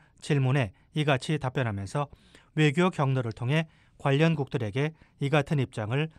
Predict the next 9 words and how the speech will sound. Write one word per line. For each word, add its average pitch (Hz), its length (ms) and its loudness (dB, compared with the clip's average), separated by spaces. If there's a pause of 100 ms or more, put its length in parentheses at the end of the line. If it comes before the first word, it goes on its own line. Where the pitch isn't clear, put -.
(140)
전달하고 143 540 0
있다고 104 440 -10
말했습니다. 107 640 -8 (720)
한편 160 460 4 (280)
엔에이치케이가 156 760 2 (240)
지난 165 320 4
구일부터 147 640 0
십일일까지 160 640 -2
실시한 131 500 -2